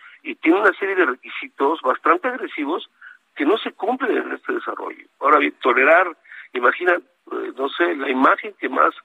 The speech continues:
me ha, este, estimulado emocionalmente es llenar de cemento un cenote, ¿no? Todos los que hemos tenido la oportunidad de estar ahí, es una cosa, este, no sé, preciosa,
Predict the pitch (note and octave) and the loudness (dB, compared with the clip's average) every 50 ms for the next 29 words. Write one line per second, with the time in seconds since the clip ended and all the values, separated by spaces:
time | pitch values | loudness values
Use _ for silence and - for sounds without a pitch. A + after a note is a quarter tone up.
0 | _ - - - - _ _ - B2+ B2 B2+ C3 C3+ C#3+ D3+ - - - - - | _ -20 -20 -20 -20 _ _ -2 0 2 2 4 2 2 2 0 -2 -4 -8 -12
1 | - _ _ - - G#2+ G#2 G#2 - - - - - G2+ G2+ - _ _ - A2 | -18 _ _ -12 -10 -10 -10 -10 -12 -12 -14 -14 -16 -16 -16 -18 _ _ -16 -8
2 | A2+ A2+ A2+ A#2 B2 C3+ D#3+ F#3 - C#3+ B2+ A#2+ - A#2 A2+ B2 C3+ C3 C3 C3+ | -4 -4 0 4 4 4 4 4 0 -2 -6 -10 -10 -6 -4 -2 -2 0 -2 -4
3 | C#3+ C#3 _ - - C3+ C#3 C#3 - - _ - - - - - _ _ - - | -4 -6 _ -8 -6 -6 -6 -6 -10 -14 _ -20 -20 -18 -20 -20 _ _ -18 -6
4 | - C3 C3 C3 C#3 D#3 F3+ G#3+ A3 G3 E3 - C#3+ A#2+ A#2+ C#3 E3 F3+ F3+ - | -4 -2 -2 2 2 2 2 2 -2 -6 -6 -6 -8 -8 -6 -6 -6 -6 -8 -8
5 | - C#3 C3+ D#3+ F3+ F3+ - - C3+ A#2+ C3+ F3 G#3+ - _ - C3 A2+ G2 - | -10 -8 -6 -6 -6 -8 -8 -8 -6 -4 -2 -4 -4 -4 _ -8 -8 -8 -10 -12
6 | _ - - - - - _ - - - - - - E4 F#4 F3+ D#3 C3+ - - | _ -20 -20 -20 -20 -20 _ -4 -4 -4 -4 0 2 4 4 4 2 -2 -2 -4
7 | E3+ F#3 E3 - - D3 - - D#3 - - - A2 - - - - C3+ C3+ D3 | -2 -2 -2 -4 -4 -4 -2 0 0 -2 -2 -6 -14 -14 -12 -6 -2 0 0 0
8 | C#3 A#2 - _ C3 C3 C#3+ C3+ B2 B2 B2+ C3 B2+ - - - - - - _ | -2 -6 -6 _ -2 -2 -2 -2 -4 -4 -6 -8 -10 -10 -14 -20 -20 -20 -16 _
9 | - - - E4 - - - - F#4 - - - F#3 F3 D#3+ C#3 B2 B2+ - - | -8 -6 -4 2 2 2 2 2 -2 -2 0 2 4 4 4 4 2 -4 -8 -14
10 | _ - B2 A#2+ A#2 A2+ - - - - - - B2 B2+ - - D#3 D#3 D3 - | _ -12 -8 -8 -6 -6 -6 -6 -8 -10 -10 -10 -10 -8 -4 -4 -2 -2 -4 -6
11 | - - A2+ - _ - B2 B2+ A#2+ - - D3+ D3 D3+ C#3+ C3+ C3+ C3+ C#3 | -8 -10 -12 -8 _ -4 -4 -4 -6 -2 2 2 2 2 4 2 2 0 0